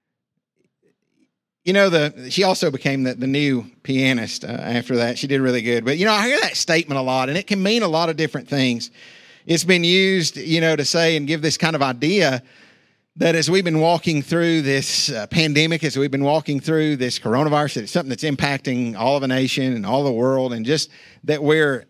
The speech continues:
in this together. We're going through something together. Sometimes corporations have used it to kinda say, "Hey, you know what? Just keep buying our stuff 'cause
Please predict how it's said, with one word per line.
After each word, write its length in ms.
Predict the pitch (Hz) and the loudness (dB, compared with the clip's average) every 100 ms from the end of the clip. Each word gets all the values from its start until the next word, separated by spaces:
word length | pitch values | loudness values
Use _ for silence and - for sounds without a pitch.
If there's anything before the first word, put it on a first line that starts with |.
| _ _ | _ _
in 280 | 151 175 165 | 2 4 4
this 340 | 151 135 - | 4 2 -2
together. 800 | - 139 113 143 160 131 113 113 | -2 -2 2 4 4 2 0 0
We're 180 | 123 123 | -2 0
going 300 | 139 151 131 | 0 0 -2
through 340 | - 170 170 | -2 0 2
something 600 | 147 151 135 131 131 113 - - - _ _ - | 2 0 0 -2 -4 -4 -8 -20 -20 _ _ -2
together. 500 | 151 147 160 139 120 | 2 4 4 2 0
Sometimes 420 | 175 160 160 139 | 0 2 0 2
corporations 680 | 175 165 143 151 151 170 | 0 2 2 2 2 0
have 120 | 147 143 | 0 2
used 280 | 160 151 | 2 2
it 160 | 165 170 | 0 -2
to 80 | 143 | -2
kinda 240 | 147 147 | 0 0
say, 200 | 127 147 | 0 2
"Hey, 140 | 143 151 | 2 2
you 100 | 147 | 2
know 120 | 151 | 4
what? 240 | 151 151 | 4 2
Just 220 | 131 139 | 0 -4
keep 180 | - 160 | -2 -2
buying 240 | 131 147 143 | 0 0 0
our 120 | 139 | -2
stuff 480 | - 143 143 143 - - - - _ | -2 0 0 -2 -10 -20 -20 -20 _
'cause 520 | - 139 131 113 - | 0 0 0 -6 -16